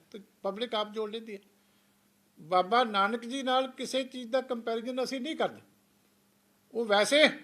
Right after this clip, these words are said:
ਕਿਉਂਕਿ ਇਤਿਹਾਸ ਦੇ ਵਿੱਚ ਉਹ ਪ੍ਰਚਲਿਤ ਹੈ ਉਹਨਾਂ ਦਾ, ਮੋਦੀ ਖਾਨੇ ਦਾ, ਉਹ ਇੰਨਾ ਜ਼ਿਆਦਾ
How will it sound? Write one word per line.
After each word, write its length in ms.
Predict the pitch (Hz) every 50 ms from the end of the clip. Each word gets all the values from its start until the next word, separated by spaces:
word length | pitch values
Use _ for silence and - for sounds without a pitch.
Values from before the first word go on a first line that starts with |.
| - - - - 214 -
ਕਿਉਂਕਿ 240 | - 240 247 233 262
ਇਤਿਹਾਸ 380 | 262 262 240 202 196 190 180 190
ਦੇ 100 | - 254
ਵਿੱਚ 240 | 247 247 240 - 262
ਉਹ 100 | 262 254
ਪ੍ਰਚਲਿਤ 580 | 262 254 226 - - 226 240 269 277 269 277
ਹੈ 120 | 247 226 233
ਉਹਨਾਂ 300 | 226 214 208 220 226 208
ਦਾ, 300 | 202 202 202 202 - - -
ਮੋਦੀ 280 | 185 190 185 170 196 202
ਖਾਨੇ 280 | - 180 185 196 202
ਦਾ, 340 | 185 190 190 180 175 - - _ -
ਉਹ 160 | 202 190 -
ਇੰਨਾ 200 | - 180 180 208
ਜ਼ਿਆਦਾ 440 | 202 180 185 170 185 190 170 151 -